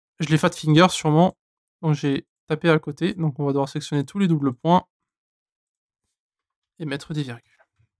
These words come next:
Voilà, on réessaye. Et voilà, donc vous pouvez voir qu'ici, il nous renvoie une liste de toutes les personnes qui ont vingt-six ans.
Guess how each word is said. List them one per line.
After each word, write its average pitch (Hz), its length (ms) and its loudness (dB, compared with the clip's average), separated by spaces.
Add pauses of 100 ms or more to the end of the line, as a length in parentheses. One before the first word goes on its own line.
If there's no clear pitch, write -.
(280)
Voilà, - 200 -10 (140)
on 131 100 -8
réessaye. 185 580 2 (680)
Et 208 60 2
voilà, 160 160 8
donc 147 160 0
vous - 60 -20
pouvez 202 140 6
voir 233 160 10
qu'ici, 196 260 2
il 214 40 10
nous 196 100 12
renvoie 160 220 8
une 151 160 10
liste 214 380 8
de 135 180 2
toutes 196 260 -8
les 202 80 4
personnes 180 520 0
qui - 240 -20
ont 190 100 -2
vingt-six 170 400 4
ans. 147 160 2